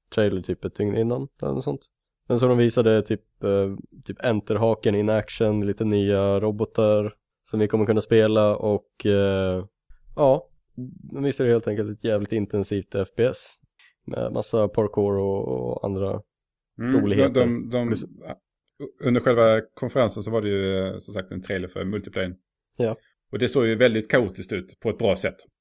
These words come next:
Speaker 1: Ja.
Speaker 2: Sättet man kan, eh, springa omkring som vanlig soldat och, och ta sig fram är ju kanske inte riktigt nog för mig, för jag är, känner att jag börjar bli för gammal för sådana spel.
Speaker 1: <laughs>
Speaker 2: Men det ser ju väldigt intensivt ut.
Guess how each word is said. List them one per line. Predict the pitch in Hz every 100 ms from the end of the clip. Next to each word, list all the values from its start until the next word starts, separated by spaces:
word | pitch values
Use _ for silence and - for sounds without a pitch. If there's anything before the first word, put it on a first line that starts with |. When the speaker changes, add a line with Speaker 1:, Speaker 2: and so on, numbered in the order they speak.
| _
Speaker 1:
Ja. | 123 113 - _ _ _ _ _ _ -
Speaker 2:
Sättet | 110 - 104
man | 104
kan, | 104 98
eh, | 98 98 98
springa | - 104 101
omkring | 98 95
som | 90 95 87 - 92 -
vanlig | 98 92 90
soldat | 101 95 87 - - _ _ _
och, | - 104 -
och | 95 98
ta | 101
sig | 98
fram | 98 98 90 95 92 - _ _ _ -
är | 107
ju | 104 107 - 170 _ - -
kanske | - 110 120
inte | 107
riktigt | 113 113
nog | 110
för | 113
mig, | 110 87
för | 107
jag | 95
är, | 95 95 - _ _ -
känner | 110 85
att | -
jag | 92
börjar | 95
bli | 92
för | 107
gammal | 101 85
för | 82
sådana | 104 87
spel. | - 92 - - -
Speaker 1:
<laughs> | - - 131 -
Speaker 2:
Men | 107 101 101 98 92 - _
det | - 117
ser | 127
ju |
väldigt | 117 101 - _ _ _ _ -
intensivt | 123 107 95 107 107
ut. | - -